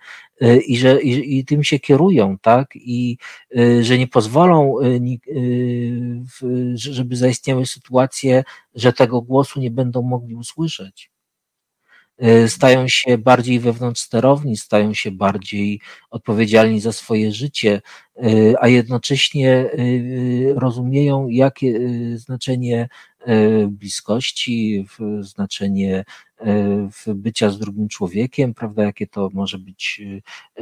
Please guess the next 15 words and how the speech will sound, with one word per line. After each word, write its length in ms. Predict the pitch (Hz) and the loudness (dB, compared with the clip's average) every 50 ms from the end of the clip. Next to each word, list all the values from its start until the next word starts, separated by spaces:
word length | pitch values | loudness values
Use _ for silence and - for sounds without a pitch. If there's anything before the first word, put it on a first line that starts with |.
| 110 101 | -4 0
ważne 440 | 101 113 - - - 127 123 117 | 2 4 4 4 2 -2 -6 -6
w 80 | 107 107 | -6 -8
ich 140 | 110 104 107 | -10 -12 -12
życiu. 480 | 110 104 104 104 - - 101 98 98 - _ - - _ _ _ - | -12 -14 -12 -12 -12 -12 -12 -12 -14 -16 _ -20 -20 _ _ _ -8
Y, 40 | 131 117 107 107 107 107 101 104 101 104 98 98 | -2 0 0 2 2 2 0 0 -2 -2 -4 -4
w, 120 | 101 - - 120 110 110 107 107 107 104 | -8 -12 -12 -10 -8 -6 -6 -6 -8 -10
w, 140 | _ _ - | _ _ -14
no, 200 | 131 135 131 117 - - | -10 -8 -8 -8 -10 -10
no, 140 | 131 131 127 | -10 -10 -8
no, 120 | 123 127 | -10 -12
krótko 420 | - - - 147 - _ - 143 | -12 -12 -16 -16 -10 _ -2 0
mówiąc, 340 | 143 143 135 139 143 139 - | 0 0 0 0 -2 -4 -4
stają 340 | - - 139 143 143 143 139 | -6 0 2 2 2 2 0
się 160 | - - 139 | -2 -2 -2
naprawdę, 760 | 131 123 - - - 135 135 139 127 127 127 131 131 131 131 | -4 -6 -6 -4 2 4 4 4 2 2 2 4 4 4 4